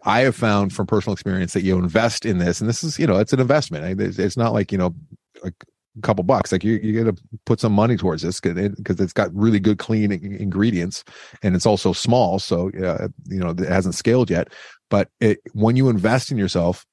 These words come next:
uh, you tend to stick to your new set of plans, uh, more so. So if you're looking to just cut down on coffee, or maybe, you know, do less bad things, uh, this is a, a good way to,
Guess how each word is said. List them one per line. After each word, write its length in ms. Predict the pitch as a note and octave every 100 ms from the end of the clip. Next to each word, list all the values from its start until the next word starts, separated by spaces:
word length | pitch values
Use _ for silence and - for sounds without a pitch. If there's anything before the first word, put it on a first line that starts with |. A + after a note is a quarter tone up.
| -
uh, 280 | F#2 F2+ -
you 380 | F#2 G2 F#2+ E2+
tend 300 | G#2+ G#2+ G2+
to 120 | G#2
stick 440 | - - G#2 -
to 420 | - - G2+ F#2+ F2+
your 220 | F#2 F#2
new 400 | F#2 F2+ F2 E2 _ _ _
set 280 | - F#2 F#2
of 140 | F2
plans, 460 | - F#2+ E2 C#2+ - F2+
uh, 180 | E2
more 260 | E2 F#2+ F2+
so. 320 | - C2+ B1 _
So 220 | - E2+ E2+
if 280 | G#2 G2
you're 140 | A#2 G#2+
looking 260 | A2 A2+
to 60 | G2
just 240 | G2+ - - - - -
cut 160 | - B2+
down 180 | B2 A2+
on 140 | G#2
coffee, 500 | - A2+ G#2 F#2 F2
or 220 | D#2 F#2
maybe, 560 | F2 F#2+ F#2+ G2 F#2+ F2
you 100 | A2
know, 220 | F2 F2 - - - -
do 260 | - A2+ G#2 A2
less 340 | G#2+ G#2+ -
bad 380 | - G#2 G#2+ F2+
things, 380 | G2 D#2+ D2+ - _ _ _ _ -
uh, 200 | F#2+ F2 F#2+
this 260 | G2 -
is 80 | F#2+
a, 260 | F#2+ F#2 F#2+
a 80 | F#2+
good 160 | F#2
way 180 | F2+ F2+
to, 320 | E2+ F#2+ F2